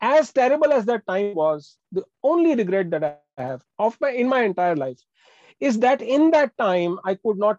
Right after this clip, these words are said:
take care of my babies the way I should have. I could have done more.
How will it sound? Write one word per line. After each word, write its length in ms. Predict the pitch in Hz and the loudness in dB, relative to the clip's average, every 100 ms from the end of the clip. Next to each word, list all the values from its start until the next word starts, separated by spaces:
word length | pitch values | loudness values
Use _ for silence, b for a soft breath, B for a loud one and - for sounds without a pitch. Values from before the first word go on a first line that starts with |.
| - | 0
take 240 | 190 190 | -2 -2
care 160 | 185 180 | -4 -2
of 120 | 165 | -4
my 120 | 175 165 | -6 -8
babies 460 | 143 156 175 156 | -6 -8 -8 -10
the 80 | 147 | -10
way 220 | 135 151 - | -6 -8 -8
I 80 | 135 | -12
should 280 | - 156 117 | -10 -12 -12
have. 120 | 101 _ | -18 _
I 140 | 165 | -6
could 220 | 170 190 175 | -4 -2 -2
have 200 | 175 - _ _ - 151 | -4 -8 _ _ -12 -2
done 220 | 165 160 | -2 0
more. 380 | 147 139 117 | -2 -4 -6